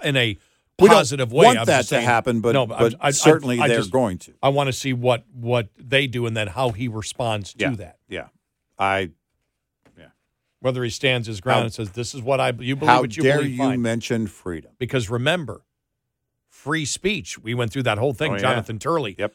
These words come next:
Speaker 1: on Colleges Today
Speaker 2: Yep.
Speaker 1: and Young People Today.
Speaker 2: Right.
Speaker 1: Free speech means,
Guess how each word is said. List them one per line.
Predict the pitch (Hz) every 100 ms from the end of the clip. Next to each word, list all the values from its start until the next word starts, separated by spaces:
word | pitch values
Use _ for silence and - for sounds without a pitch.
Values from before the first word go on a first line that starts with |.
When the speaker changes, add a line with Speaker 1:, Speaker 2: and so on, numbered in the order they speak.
| _
Speaker 1:
on | 120
Colleges | 113 135 143 127 120
Today | - 127 151 151 90 -
Speaker 2:
Yep. | 104 _ _
Speaker 1:
and | 120 120
Young | 127
People | 127 123 107 113
Today. | 120 139 180 92 -
Speaker 2:
Right. | 98 110 -
Speaker 1:
Free | _ - 143
speech | 127 - 175 -
means, | 131 127 120 120 110